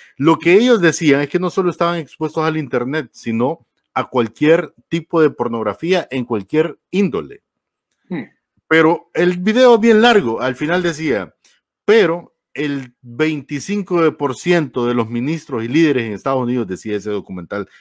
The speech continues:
Speaker 1: de Josh McDowell, tienen acceso diariamente a la pornografía, un dato que fue tomado en los Estados Unidos.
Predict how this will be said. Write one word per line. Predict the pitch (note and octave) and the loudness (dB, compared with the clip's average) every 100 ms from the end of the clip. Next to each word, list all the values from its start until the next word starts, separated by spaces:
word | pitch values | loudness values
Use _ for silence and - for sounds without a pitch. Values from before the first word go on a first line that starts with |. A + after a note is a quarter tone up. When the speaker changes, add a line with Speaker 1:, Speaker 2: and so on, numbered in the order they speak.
| _ | _
Speaker 1:
de | F#2+ F#2+ | -10 -6
Josh | A2+ | -6
McDowell, | B2 A2+ D3 A2+ B2 _ _ _ _ _ _ _ _ _ _ _ _ _ | -4 0 0 0 -2 _ _ _ _ _ _ _ _ _ _ _ _ _
tienen | - F3+ E3+ | 2 2 4
acceso | D3 C3+ G3+ G3 B2 F#2+ | -2 0 0 0 -2 -4
diariamente | C3+ C#3+ C3+ D3 C3+ | -2 0 -2 -4 -4
a | A#2+ | -4
la | G2 | -4
pornografía, | G2+ G2+ F#2 F2+ D#3+ C3+ - _ - | -6 -6 -6 -6 -4 -6 -8 _ -10
un | A2+ A2+ | -6 -2
dato | C#3 A#2 G2 | -2 -4 -8
que | F#2 | -8
fue | A#2 | -6
tomado | G2 A2 A2+ A2+ | -6 -2 -2 -2
en | G#2 | -6
los | F2+ | -10
Estados | F2+ G#2+ G2+ F#2 | -10 -6 -6 -6
Unidos. | G#2+ B2 E2+ | -6 -6 -8